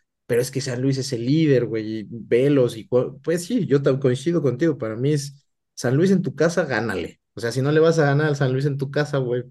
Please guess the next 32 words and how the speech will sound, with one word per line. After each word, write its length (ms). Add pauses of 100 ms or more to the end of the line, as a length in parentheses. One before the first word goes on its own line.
retírate 600
mejor. 460 (560)
Y 120
sí 180
creo 260
que 380 (180)
en 200
estos 260
no 140
hay 100
discusión, 720
a 80
diferencia 500
de 140
esos 180
partidos 360
donde 140
puede 220
haber 220
debate 360
entre 220
uno 300
u 140
otro, 400 (340)
en 160
este 220
si, 360
si 220
ganas, 440
reafirmas 520
el 120
momento, 600